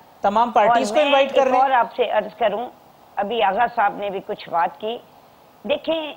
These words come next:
Speaker 2: ये पिछले तीन साल से यही बता रहे हैं कि हम कितने चोर थे।
Speaker 1: हम्म।
Speaker 2: मुझे सिर्फ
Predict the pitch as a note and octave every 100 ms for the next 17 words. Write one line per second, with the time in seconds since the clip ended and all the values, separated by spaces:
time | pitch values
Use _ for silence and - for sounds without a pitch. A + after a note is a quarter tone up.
0 | - - G#3 B3 B3 B3 B3 - A3+ A3+
1 | - A#3 B3+ A#3 - F#3+ F#3+ - G3+ E3+
2 | G3+ A#3+ F#3+ F3+ F3 E3 F3+ F3 D#3+ D#3+
3 | F3+ F#3 F3+ E3 F3 D3+ - C#3 C3+ -
4 | C3 - - - A#2 - - - - -
5 | B3 D4 E4 - - C#4+ D4+